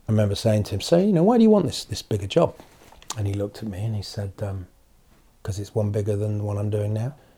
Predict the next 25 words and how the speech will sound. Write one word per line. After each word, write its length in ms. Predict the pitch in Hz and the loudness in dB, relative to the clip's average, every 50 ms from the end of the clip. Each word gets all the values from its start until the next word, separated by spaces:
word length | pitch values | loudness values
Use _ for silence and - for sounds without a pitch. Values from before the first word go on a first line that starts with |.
| _ _ _ _ _ _ _ - - | _ _ _ _ _ _ _ -2 2
And 120 | 127 120 | 4 4
I 40 | 113 | 4
said, 180 | - - 120 | 4 4 6
"Yeah, 120 | 139 180 175 | 6 6 6
I 40 | 151 | 6
get, 160 | 143 202 190 | 6 4 6
I, 160 | 139 135 156 151 | 6 4 4 4
I 120 | - 117 113 | 4 2 6
get 220 | - 135 117 101 | 6 6 4 4
that, 280 | 87 85 95 156 - - - - - - | 0 0 -2 -2 -4 -4 -14 -20 -16 -16
obviously. 460 | - - - - - - 104 117 131 - - - | -12 -10 -8 -6 -2 -2 0 0 -2 -4 -6 -2
But, 180 | - 107 98 95 | 0 2 2 2
you 80 | 101 95 | 2 2
know, 80 | 92 85 | 2 0
a 40 | |
country 340 | - - 123 120 - - 110 | 2 4 4 4 4 4 4
head, 220 | 90 107 104 95 - | 4 4 4 4 2
you 80 | 104 | 2
have 160 | 95 101 95 | 2 0 0
to 120 | - - 101 | 0 0 0
motivate 520 | 98 98 98 - - 98 101 98 107 - | 2 2 0 0 -2 0 0 0 -2 -2
these 180 | - - 90 - | -6 -12 -14 -12
people 220 | - 85 85 - 98 | -10 -10 -6 -4 -4
in 60 | |
the 40 | 98 | -4